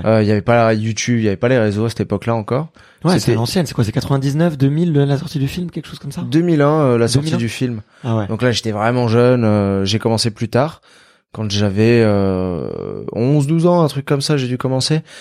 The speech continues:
Speaker 1: Donc, euh, mon pote, il dit, « Ouais, on va faire comme Yamakasi. » Euh, ça commençait à avoir un petit phénomène de, de mode, euh, à cette époque-là, mais c'était, c'était pas comme aujourd'hui, bien évidemment. Mais, mais les jeunes s'essayaient un petit peu à faire du parcours, euh, un petit peu comme ils faisaient du skate, euh,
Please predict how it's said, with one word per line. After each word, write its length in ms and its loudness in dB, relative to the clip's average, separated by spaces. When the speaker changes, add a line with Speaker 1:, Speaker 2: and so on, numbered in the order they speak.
Speaker 1:
Donc, 240 0
euh, 40 4
mon 160 2
pote, 220 -2
il 60 -4
dit, « 120 -4
Ouais, 120 -2
on 80 -2
va 100 -2
faire 160 -4
comme 180 -2
Yamakasi. » 500 0
Euh, 260 0
ça 140 -4
commençait 360 0
à 60 4
avoir 180 2
un 80 2
petit 140 -8
phénomène 480 0
de, 180 0
de 140 2
mode, 480 4
euh, 200 4
à 60 2
cette 120 -4
époque-là, 420 2
mais 100 2
c'était, 400 0
c'était 160 -6
pas 180 -8
comme 220 -8
aujourd'hui, 460 0
bien 180 -6
évidemment. 400 -4
Mais, 180 -8
mais 100 2
les 140 6
jeunes 240 2
s'essayaient 380 0
un 120 0
petit 140 -6
peu 100 0
à 40 2
faire 160 -2
du 120 -6
parcours, 580 2
euh, 140 4
un 80 0
petit 140 -4
peu 140 0
comme 140 -2
ils 80 -2
faisaient 200 -2
du 120 -4
skate, 380 0
euh, 280 -2